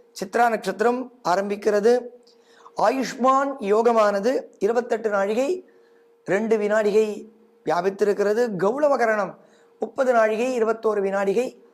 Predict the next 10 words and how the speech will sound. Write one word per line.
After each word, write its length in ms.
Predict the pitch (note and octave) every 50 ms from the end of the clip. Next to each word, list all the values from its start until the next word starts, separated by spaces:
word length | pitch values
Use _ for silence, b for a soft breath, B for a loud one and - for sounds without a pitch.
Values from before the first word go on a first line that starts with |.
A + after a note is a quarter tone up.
| b b b b b _ _
வியாபித்திருக்கிறது. 880 | E3 F3 F3 F#3 G#3 F#3 G3 G3 F#3+ F3+ G3 F3+ F#3 F#3+ A3 B3 A#3+ A#3+
தியாஜ்யமானது 800 | - G3+ F3+ F#3+ G3+ G3 A3 G#3+ G#3 G3+ G3+ G#3 A3 B3 C4 B4 - b b b b b b b _
இருபத்திரெண்டு 520 | F#3 G#3+ B3 C#4+ B3 - B3+ B3 A#3 G#3+
நாழிகை 480 | G#3 G#3 G#3 G#3+ A3 A3+ B3+ C4+ C4 -
ஐம்பத்தி 400 | - G3 G3 G3 G3 G3 G3+ G3
ஒன்பது 540 | F#3+ F#3 F3 F3+ F3 E3 D#3+ D#3 - - b b b b b b b b b _
வினாடிகைக்கு 580 | D#3+ F3 G3 G3+ G3+ G3+ F#3 G3+ G3 G3+ B3
ஆரம்பிக்கிறது. 920 | C4 A3+ F3+ D#3+ E3 F3 F#3 F#3+ F3+ F#3 F#3 - G3 F#3 F3 G3 G#3 G#3 - - b b b b b b b b b b b
இன்றைய 340 | - G#3+ A3+ A3+ A3 G#3+ G3
தினம் 420 | G#3 A3 B3 B3+ C#4+ - -